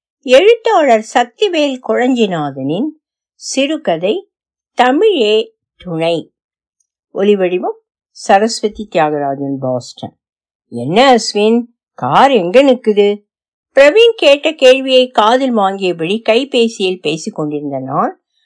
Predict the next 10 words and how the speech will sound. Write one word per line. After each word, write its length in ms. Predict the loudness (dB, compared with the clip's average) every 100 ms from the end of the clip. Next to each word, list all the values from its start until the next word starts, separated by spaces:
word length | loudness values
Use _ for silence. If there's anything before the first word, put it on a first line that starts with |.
| _
மகிழுந்து 640 | 0 2 6 4 4 2
இருக்கும் 420 | 4 4 2 -4 -4
திசையை 500 | -8 -2 0 0 0
நோக்கி 380 | -4 -4 -8
கை 260 | 0 0 0
காட்டிக் 400 | 0 -2 -2 -10
கொண்டே 460 | -8 -6 -4 -6 -8 _ _ _ 2
முன்னோக்கி 540 | 2 4 0 0 -2
நடந்து 380 | 0 0 0 -2
கொண்டிருந்தேன். 840 | -4 -4 -4 -6 -6 -4 -6 -8